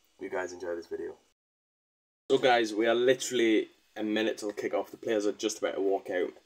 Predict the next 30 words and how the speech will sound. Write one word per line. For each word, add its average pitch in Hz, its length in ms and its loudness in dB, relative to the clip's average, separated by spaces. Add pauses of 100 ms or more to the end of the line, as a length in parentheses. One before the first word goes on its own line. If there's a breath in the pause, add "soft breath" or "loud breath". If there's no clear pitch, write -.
(160)
Newcastle 135 520 0
have 101 140 -2 (300)
travelled 101 340 -4
really 101 220 0
well 87 280 0
today. 90 420 -2
I - 40 -6
think 131 160 2
there's 127 120 0
about - 160 -2
eight 110 240 2
thousand 98 360 -2
there. 95 200 -2 (840)
The 117 60 -6
rest 127 220 8
of 113 40 -4
the 107 100 4
Rangers 107 300 4
fans, 101 320 -2 (340 loud breath)
our 123 160 4
ultras 135 420 8
are 135 60 4
sat - 280 0
on 107 120 -2
the 104 180 -2
opposite - 300 -2
side 113 300 0
of 113 80 -2
the 104 80 -6
stadium 123 560 0